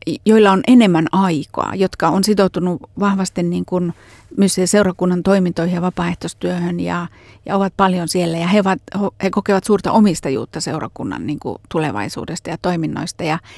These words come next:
ja heillä on mahdollisuus vielä osallistua tietenkin enemmän tämmöiseen strategiatyöskentelyyn. Sitten taas henkilöt, jotka todellakin tulee työelämästä ja, ja haluaa sen sunnuntain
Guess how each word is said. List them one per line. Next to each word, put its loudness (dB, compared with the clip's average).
ja 2
heillä 6
on 2
mahdollisuus -2
vielä 0
osallistua -4
tietenkin 0
enemmän 2
tämmöiseen -6
strategiatyöskentelyyn. -10
Sitten 4
taas 4
henkilöt, 4
jotka -4
todellakin 0
tulee 6
työelämästä 2
ja, 0
ja 4
haluaa 6
sen -2
sunnuntain 0